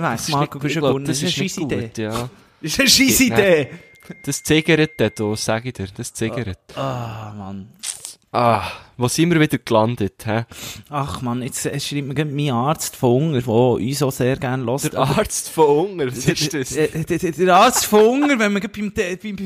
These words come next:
Speaker 1: beim, beim Ding
Speaker 2: Hast du einen für Unger und einen für oben, oder was?
Speaker 1: Oh Mann, Scheisse, es klingt alles ein bisschen zwiespältig. Wir sind irgendwie seit einer halben Stunde dran, wir sind schon wieder voll in Scheisse gelandet hier, muss ich sagen.
Speaker 2: <laughs>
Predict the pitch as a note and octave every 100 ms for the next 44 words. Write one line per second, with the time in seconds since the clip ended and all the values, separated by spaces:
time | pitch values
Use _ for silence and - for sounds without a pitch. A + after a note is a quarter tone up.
0 | F#3+ G#3 G3+ G#3+ G#3+ G#3 A3+ A3 - -
1 | F3 G3 G#3 - E3+ E3+ A3 G#3+ D#3+ F#3
2 | A#3 - C#3+ E3+ - C3+ A#2+ A2+ A#2+ C3
3 | A#2+ C#3+ D#3+ D3+ - D3 E3+ - D#3+ -
4 | D3+ D#3 D3 E3 D#3 - D3+ - C#3+ D#3
5 | - D3+ C#3 - - C#3+ D#3+ D3 F3 D#3+
6 | E3 F3 F#3 D#3+ D3+ D#3+ - - D#3+ B2+
7 | D3 D#3+ D3+ C#3+ C3+ D3+ D#3+ D#3 E3 -
8 | - C#3 F3 D#3+ C3 B2+ C#3+ - - A#2
9 | F#2+ G2+ G2+ - A2 G#2 G#2+ A2 B2 F2+
10 | F#2+ F#2+ B2+